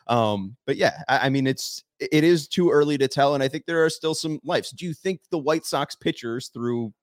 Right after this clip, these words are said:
two turns are gonna have an E R A above eight? Probably not. I think there's, there's due some, some, uh, for some regression there. But looking at a team that was second in major league hits, uh, second in hits in the major league last year, only behind Toronto, it's not crazy that they would be leading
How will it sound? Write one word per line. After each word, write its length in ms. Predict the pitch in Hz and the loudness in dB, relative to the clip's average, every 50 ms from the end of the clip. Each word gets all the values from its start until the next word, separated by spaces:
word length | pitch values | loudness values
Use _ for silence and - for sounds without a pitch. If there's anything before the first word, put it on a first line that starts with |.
| _ _ | _ _
two 160 | - - 160 143 | -4 -4 -4 -4
turns 400 | - - 147 143 120 117 110 113 | -2 -4 -4 -2 -4 -4 -6 -6
are 60 | 107 | -6
gonna 140 | 113 113 117 | -4 -2 -2
have 160 | 120 113 107 | -2 0 0
an 180 | 110 107 101 - _ _ _ _ - | -2 -2 -4 -6 _ _ _ _ 0
E 100 | 123 127 | 2 2
R 160 | 117 113 117 | 4 4 4
A 80 | 117 120 | 2 2
above 340 | 117 107 - 113 117 120 104 - | 0 0 0 0 0 0 0 -2
eight? 300 | - 139 - - - - _ _ _ _ _ _ _ | -6 -6 -8 -10 -16 -20 _ _ _ _ _ _ _
Probably 220 | - 381 403 415 415 | -8 -4 -2 -2 0
not. 240 | 415 381 - - - _ - | 0 0 -2 -4 -10 _ -12
I 20 | |
think 160 | - - - - | -12 -10 -4 0
there's, 260 | 196 190 170 - - | 0 0 0 0 -4
there's 260 | - 135 156 165 160 | -4 0 0 0 0
due 180 | - - 180 175 | 0 -2 -2 -2
some, 460 | 165 - - 220 - 170 151 147 147 - - - 143 - - - | -2 -2 -6 -8 -8 -8 -8 -8 -10 -12 -12 -16 -16 -16 -10 -6
some, 280 | - 156 151 151 143 - - - - - | -4 -4 -4 -4 -6 -10 -14 -20 -6 0
uh, 180 | - 131 131 127 | 2 4 4 4
for 140 | - 151 151 | 2 0 -4
some 160 | - 156 143 | -2 -2 -2
regression 520 | 135 131 120 104 - 143 147 - - 131 | -2 -2 -2 0 2 2 2 2 0 -2
there. 140 | 107 95 98 | -2 -2 -2
But 180 | - - 131 123 | -2 -2 0 2
looking 280 | 143 147 151 160 151 | 0 0 2 2 0
at 80 | 147 135 | 0 0
a 20 | |
team 280 | 131 - - 156 156 147 | -2 -2 -2 -2 0 2
that 180 | 139 123 123 - _ _ _ | 2 2 2 0 _ _ _
was 160 | - 139 135 | 0 0 0
second 440 | - - - 151 139 - 175 165 - 143 | 0 2 0 0 0 0 -2 -2 0 0
in 140 | 139 139 | 0 2
major 260 | 131 139 143 131 135 139 | 2 2 0 0 -2 -2
league 160 | 131 127 - | -4 -2 0
hits, 360 | 147 131 160 - - - - - | -2 -2 -2 -4 -8 -10 -4 0
uh, 300 | 113 110 107 - 120 120 - - - | 0 0 2 0 -2 -4 -4 -8 -8
second 280 | - - 156 - 151 | -4 -4 -2 -2 0
in 80 | 127 117 | 0 0
hits 240 | 131 139 - - - - | 0 -2 -4 -8 -12 -8
in 100 | 120 117 | -4 -2
the 60 | 117 | -2
major 240 | 113 120 120 104 117 | 0 0 -2 -2 -2
league 140 | 117 107 92 | -4 -4 -4
last 300 | 90 95 117 160 - - | -4 -4 -4 -4 -6 -6
year, 220 | 123 113 110 104 - _ _ _ _ | -6 -6 -6 -6 -8 _ _ _ _
only 280 | - 120 120 117 110 101 _ - | -2 0 0 0 -2 -4 _ -8
behind 260 | 117 117 131 123 107 | -6 -4 -4 -4 -6
Toronto, 560 | - - 107 98 110 165 175 117 104 131 160 _ _ _ _ _ _ _ _ _ _ _ | -6 -6 -4 -4 -2 -2 -2 -2 -2 -4 -6 _ _ _ _ _ _ _ _ _ _ _
it's 100 | - - | -10 -6
not 140 | 147 135 104 | -6 -6 -4
crazy 320 | - - 127 135 135 127 147 | -4 -2 -2 0 0 -2 -2
that 160 | 131 139 135 | -4 -4 -2
they 100 | - 143 | -2 -2
would 120 | 143 143 131 | -2 -2 -2
be 140 | 139 156 | -2 -2
leading 420 | 147 170 233 247 156 98 85 - | -2 -2 -2 -2 -2 -2 -4 -8